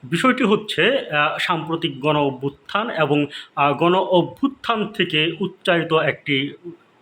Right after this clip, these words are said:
বাক্য প্রয়োগ নিয়েই আমি আসলে কথা বলবো। আহ, সেটি হচ্ছে, আহ, আমাদের, আহ, যে ছাত্ররা যে আন্দোলন করলেন, সেই আন্দোলনের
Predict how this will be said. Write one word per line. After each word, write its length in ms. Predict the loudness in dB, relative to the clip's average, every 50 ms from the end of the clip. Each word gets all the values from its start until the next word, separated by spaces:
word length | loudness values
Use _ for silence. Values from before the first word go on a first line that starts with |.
| _ -6
বাক্য 360 | -2 -2 -2 -2 -2 -2 -2
প্রয়োগ 300 | 0 0 2 0 0 0
নিয়েই 260 | 0 2 2 4 4
আমি 140 | 4 2 2
আসলে 280 | 0 0 -2 -6 -8 -6 -4
কথা 180 | -4 -4 -4 -6
বলবো। 360 | -8 -8 -8 -8 -8 -10 -10 -12 -18 -18 -18 -18 -8 -2
আহ, 220 | 0 0 0 0 0
সেটি 220 | 0 0 2 2 2
হচ্ছে, 420 | 2 2 2 2 2 2 2 0
আহ, 480 | 0 2 4 4 4 4 2 0 -2 -8 -18 _ _ _ _ _ _ _
আমাদের, 560 | -2 0 2 4 4 6 6 6 6 4 4 4
আহ, 140 | 4 4
যে 200 | 4 4 4 2 2
ছাত্ররা 560 | 0 -2 -2 -2 0 2 4 4 4 4 4
যে 80 | 2 2
আন্দোলন 400 | 2 2 2 2 2 2 2 2
করলেন, 340 | 2 2 4 4 4 2
সেই 180 | 2 2 2 2
আন্দোলনের 520 | 2 2 2 2 2 2 2 0 -2 -4